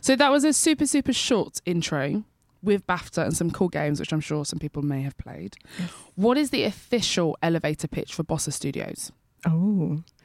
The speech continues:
Speaker 2: We are a company that wants to take creativity to the next level.
Speaker 1: Okay.
Speaker 2: And the way that we do that is by creating incredible games that,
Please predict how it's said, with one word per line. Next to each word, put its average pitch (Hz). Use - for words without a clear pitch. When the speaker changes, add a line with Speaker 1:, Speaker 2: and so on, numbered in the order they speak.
Speaker 2:
We 277
are 185
a 180
company 170
that 160
wants 170
to 185
take 165
creativity 160
to -
the 156
next 143
level. 82
Speaker 1:
Okay. -
Speaker 2:
And 175
the 180
way 196
that 214
we 214
do 175
that 214
is 185
by 170
creating 165
incredible 190
games 160
that, 156